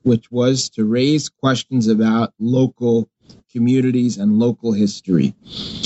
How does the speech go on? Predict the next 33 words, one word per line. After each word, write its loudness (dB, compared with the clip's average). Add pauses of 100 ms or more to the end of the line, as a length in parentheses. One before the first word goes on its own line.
(220)
So -6
the 2
book 0
that 0
really 2 (380)
excited 0
me 2
a 2
great 0 (100)
deal 0 (400)
when -2
I 2
was 0
a 0
graduate 0
student 0
was -2
Charles -2 (100)
Payne's 0
book, -2 (320)
I've 0
Got -2
the -6
Light 0
of -2
Freedom, -2 (440)
the 0
community 0
organizing 0
tradition, 0 (340)
uh, -2
in 2
Mississippi. -2